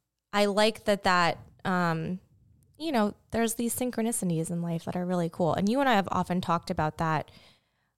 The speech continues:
I, I think in another life or in a future life would love to go back and study, uh, religion and the Bible.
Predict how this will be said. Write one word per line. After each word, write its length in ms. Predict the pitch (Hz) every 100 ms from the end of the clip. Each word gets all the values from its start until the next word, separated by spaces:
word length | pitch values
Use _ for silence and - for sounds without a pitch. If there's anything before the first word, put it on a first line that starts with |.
| _ -
I, 360 | 190 208 240 - 214
I 60 |
think 280 | 196 196 202
in 100 | 190
another 360 | 180 175 180 180
life 360 | 180 180 180 -
or 80 | 170
in 120 | 165
a 220 | 151 143 -
future 380 | - 185 180
life 520 | 175 170 165 - - - _
would 240 | - 185 160
love 220 | 170 165
to 100 | 190
go 160 | 175 170
back 260 | 160 160 160
and 120 | 160
study, 580 | - 165 156 151 147 170 _ _ _ _ _ _ _ _ _ -
uh, 400 | - 90 - 202 - _ _ _ _ _ _ _ _ -
religion 640 | 170 160 151 165 175 196 -
and 160 | 165
the 60 | 151
Bible. 560 | 151 151 165 180 202